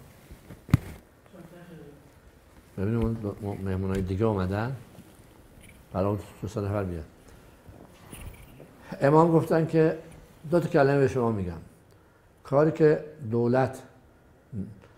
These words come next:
نمی‌تونه بکنه، مردم بکنن. کاری رو مردم نکنن که مردم از اون بر نمیاد. اون کار دولت بکنه. یعنی همه کار،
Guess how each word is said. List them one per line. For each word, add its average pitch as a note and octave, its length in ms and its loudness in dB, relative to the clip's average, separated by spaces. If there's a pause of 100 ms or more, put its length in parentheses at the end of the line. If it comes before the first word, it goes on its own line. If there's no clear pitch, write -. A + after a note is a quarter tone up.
(220)
نمی‌تونه D3 560 6
بکنه، A#2 640 0
مردم A2 380 0
بکنن. D#2+ 380 -4 (720)
کاری D3 320 6
رو D#3+ 80 6
مردم C#3+ 480 6
نکنن C3 520 4 (720)
که B2 100 -4
مردم A2 320 2
از A2 140 0
اون A#2 120 0
بر G2+ 220 2
نمیاد. F2+ 240 -2
اون A#2 100 -4
کار A2+ 160 4
دولت F2 320 0
بکنه. C#2+ 240 -16 (1900)
یعنی B2+ 240 2
همه C3 420 0
کار، B2+ 260 -2